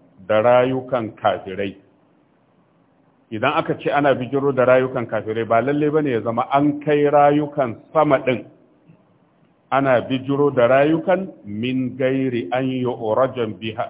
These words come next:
ah, biha fis sama'i. Ba tare da an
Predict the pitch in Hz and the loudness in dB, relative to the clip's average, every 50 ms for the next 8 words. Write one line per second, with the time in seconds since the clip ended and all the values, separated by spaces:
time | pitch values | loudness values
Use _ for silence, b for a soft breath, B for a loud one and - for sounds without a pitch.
0 | - 110 110 110 107 104 104 104 104 - - - _ _ _ _ _ 98 117 117 | -6 -4 -2 0 0 0 0 -2 -4 -8 -14 -20 _ _ _ _ _ -8 -8 -2
1 | 104 120 123 127 120 120 - 143 131 135 - - 131 110 104 104 104 95 - - | 2 4 4 4 4 2 -2 -6 -6 -6 -4 -2 -2 0 0 0 -2 -2 -4 -10
2 | - - _ _ _ _ _ _ _ _ _ _ _ _ _ _ _ 110 101 113 | -18 -20 _ _ _ _ _ _ _ _ _ _ _ _ _ _ _ -2 2 4
3 | 113 110 110 - 120 117 117 120 123 139 139 127 127 120 120 120 123 127 - - | 4 4 2 0 2 4 4 6 6 4 4 4 4 4 4 2 0 -2 -6 -12
4 | - _ 131 135 | -10 _ -2 -2